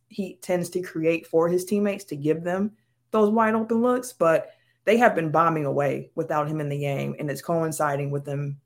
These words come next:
finally starting to knock some down. We know they got the talent to do that, so we're seeing that come through. We're seeing the, we're seeing Joe get more comfortable with his role,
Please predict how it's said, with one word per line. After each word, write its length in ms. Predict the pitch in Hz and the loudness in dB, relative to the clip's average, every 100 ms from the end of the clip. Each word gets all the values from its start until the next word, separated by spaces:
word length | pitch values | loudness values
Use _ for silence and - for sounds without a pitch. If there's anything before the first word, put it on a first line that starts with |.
| _ _ _ _ _ _ | _ _ _ _ _ _
finally 260 | 135 139 151 | -4 -2 -2
starting 280 | - 156 | -2 -2
to 40 | 151 | 0
knock 200 | 147 156 | -2 -2
some 180 | 170 180 | -2 0
down. 320 | 202 214 143 | 0 0 -2
We 100 | 175 | 0
know 220 | 170 185 | 4 4
they 80 | 185 | 4
got 140 | 180 | 2
the 60 | 185 | -2
talent 280 | 175 170 170 | -6 -4 -4
to 60 | |
do 160 | 151 151 | -2 0
that, 180 | 143 - | 0 -2
so 120 | 151 | -4
we're 120 | 147 | -4
seeing 340 | 147 156 151 | -4 -4 -4
that 160 | 147 143 | -4 -6
come 240 | 139 139 | -8 -8
through. 300 | - 123 - - _ _ _ - | -6 -6 -6 -10 _ _ _ 0
We're 160 | 180 | 0
seeing 340 | 170 196 190 196 | 2 2 2 2
the, 140 | 180 | 0
we're 120 | 160 | -4
seeing 320 | 151 180 170 156 | -6 -2 0 2
Joe 240 | 151 151 | 4 4
get 140 | 151 | 2
more 160 | - 139 | -2 -6
comfortable 580 | 139 151 160 170 196 - | -4 -6 -4 -4 -6 -4
with 120 | - 160 | 0 2
his 160 | 156 | 2
role, 460 | 156 151 165 180 | 4 6 6 4